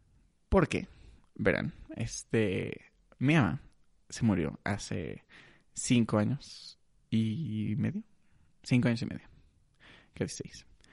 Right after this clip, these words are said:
Este, después de haber tenido cáncer como tres, cuatro años. Y, y pues sí,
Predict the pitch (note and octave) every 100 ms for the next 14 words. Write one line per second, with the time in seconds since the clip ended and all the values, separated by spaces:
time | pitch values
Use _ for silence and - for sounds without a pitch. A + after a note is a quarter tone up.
0 | - - _ A#2 A2 - A#2 A2 - C3
1 | A#2+ B2 A2 G#2+ A#2+ A2 A2 A2 G#2+ G#2+
2 | G#2+ - A2 A2 A#2 - - - - -
3 | - - - _ - D#2 - - B1 E2
4 | F3 - - - - - - _ _ -
5 | A#2 A2 A2 G#2+ G#2+ G#2+ G#2+ - - -
6 | - _ _ _ _ - - A#2 G#2+ -